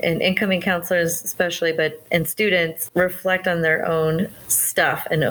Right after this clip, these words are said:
who they are. And even if they've taken, like, one class where they had a few assignments where they had to reflect on it,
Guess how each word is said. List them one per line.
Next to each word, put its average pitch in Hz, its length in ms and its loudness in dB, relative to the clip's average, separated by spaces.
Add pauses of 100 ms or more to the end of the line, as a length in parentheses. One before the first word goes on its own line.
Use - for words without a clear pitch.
who 175 180 0
they 165 220 2
are. 143 600 0
And 165 260 0
even 180 260 0
if 175 120 -2
they've 170 180 0
taken, 175 260 -2
like, 156 200 0
one 165 320 0
class 156 400 -2
where 165 80 0
they 160 100 0
had 156 140 2
a 147 80 0
few 170 240 0
assignments 160 580 0
where 156 80 0
they 151 100 0
had 165 120 2
to - 100 2
reflect 180 400 -2
on 151 160 0
it, 151 160 0